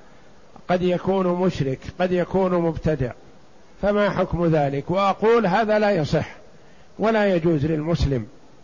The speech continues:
أن يتوقف عن الصلاة على من قدم بين يدي الإمام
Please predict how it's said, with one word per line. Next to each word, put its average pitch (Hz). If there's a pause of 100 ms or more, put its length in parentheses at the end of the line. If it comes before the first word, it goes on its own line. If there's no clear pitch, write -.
(400)
أن 180
يتوقف 180 (560)
عن 196
الصلاة 208 (440)
على 190
من 185
قدم 214 (920)
بين 196
يدي 214
الإمام 196